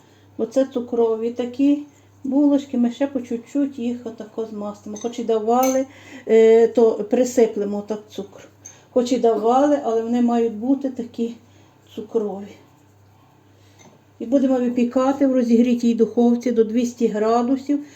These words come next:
п'ятнадцять-двадцять хвилин. Залежить від вашої духовки. О, ставимо випікати. Най трошки ще, е,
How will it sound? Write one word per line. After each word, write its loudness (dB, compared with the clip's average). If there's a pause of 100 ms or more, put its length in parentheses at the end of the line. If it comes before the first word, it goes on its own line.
(160)
п'ятнадцять-двадцять 0
хвилин. 2
Залежить 0
від -4
вашої -4
духовки. -2 (600)
О, -2 (100)
ставимо 2
випікати. -2 (2000)
Най 0
трошки 4
ще, -2
е, 0